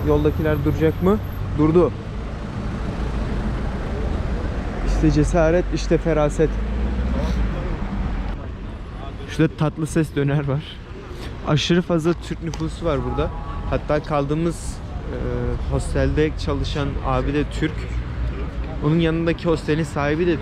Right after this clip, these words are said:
Türk. Şurada birkaç tane dükkan var, direkt Türk ismi, Taksim falan.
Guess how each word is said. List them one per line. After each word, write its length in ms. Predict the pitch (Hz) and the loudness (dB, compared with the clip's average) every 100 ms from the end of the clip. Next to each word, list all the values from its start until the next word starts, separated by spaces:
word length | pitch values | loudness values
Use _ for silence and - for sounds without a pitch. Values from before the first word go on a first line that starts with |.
| - | -2
Türk. 120 | 156 - - - - - - | -2 -2 -6 -6 -6 -4 -4
Şurada 280 | - 143 156 | 0 4 6
birkaç 300 | 151 180 175 | 6 4 2
tane 320 | - 180 180 | 2 2 4
dükkan 400 | 160 - 175 175 | 2 2 2 4
var, 180 | 165 143 | 4 4
direkt 320 | 143 147 - | 4 2 0
Türk 200 | - 151 | 0 2
ismi, 360 | 151 135 143 139 135 - - - - | 2 0 0 0 0 -8 -8 -8 0
Taksim 380 | 147 - - 143 | 0 0 0 0
falan. 300 | 139 135 165 | 2 2 2